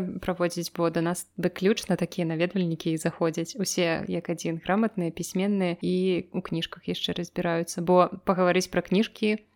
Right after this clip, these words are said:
яна вельмі любіць. І вось ты кажаш, што яна, м,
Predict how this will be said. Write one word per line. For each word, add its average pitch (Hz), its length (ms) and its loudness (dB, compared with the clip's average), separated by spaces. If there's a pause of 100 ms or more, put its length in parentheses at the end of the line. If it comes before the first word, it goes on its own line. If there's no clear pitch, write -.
(120)
яна 175 400 2
вельмі 180 320 2
любіць. 165 400 -2 (320)
І 185 80 -2
вось 170 240 -2
ты - 240 -4
кажаш, 175 240 4
што 175 160 -2
яна, 165 240 0
м, 175 160 -6